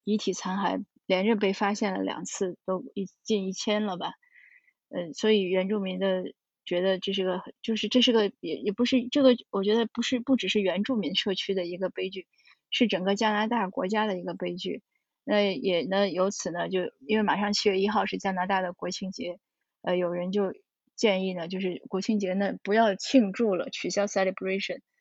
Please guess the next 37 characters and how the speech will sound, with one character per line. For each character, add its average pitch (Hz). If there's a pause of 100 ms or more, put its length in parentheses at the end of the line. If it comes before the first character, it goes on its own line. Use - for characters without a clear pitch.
(380)
呃， 185
我 202
个 294
人 190
呢， 196
是 -
赞 214
同 185
的， 180
因 233
为 220
我 190
觉 190
得 208
不 247
说 254
更 254
多 247
的 208
吧， 180
就 254
是 254
现 262
在 247 (140)
一 208
个 226
国 196
家 220
里 208
有 -
这 254
么 214
悲 214
伤 214
的 196
事 208
情， -